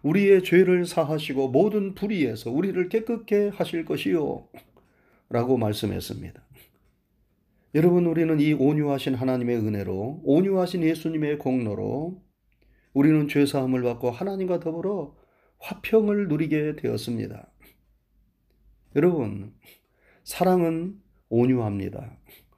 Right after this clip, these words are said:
그래서 우리가 서로 사랑하면 서로를 긍휼히 여기게 되고 서로를 용서하고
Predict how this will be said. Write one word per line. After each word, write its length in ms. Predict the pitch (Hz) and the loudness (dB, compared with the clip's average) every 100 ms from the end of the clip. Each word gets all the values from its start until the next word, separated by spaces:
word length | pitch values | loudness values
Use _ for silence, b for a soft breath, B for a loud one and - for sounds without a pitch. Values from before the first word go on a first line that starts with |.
| b b b b | b b b b
그래서 240 | - 202 202 | 2 4 4
우리가 240 | 185 185 | 4 2
서로 260 | 170 175 160 | 0 -2 -4
사랑하면 680 | 156 151 135 98 95 107 127 | -4 -4 -4 -4 -4 -6 -6
서로를 440 | - 208 202 190 | 0 2 2 0
긍휼히 520 | 165 180 180 180 175 | 0 2 2 2 2
여기게 380 | 139 135 127 127 | 2 2 0 0
되고 360 | 117 92 107 - | -4 -6 -8 -8
서로를 460 | - 190 208 202 | -2 2 2 2
용서하고 880 | 165 160 156 139 90 95 110 143 180 | 0 0 -2 -4 -6 -6 -6 -8 -12